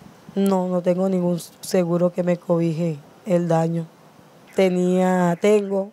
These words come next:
seis empleados y que dependían económicamente y su familia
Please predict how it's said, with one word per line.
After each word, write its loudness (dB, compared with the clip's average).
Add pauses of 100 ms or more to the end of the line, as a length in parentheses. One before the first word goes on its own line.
(260)
seis 0
empleados -2 (400)
y -4
que 2
dependían 2
económicamente -2
y -6
su -2
familia -2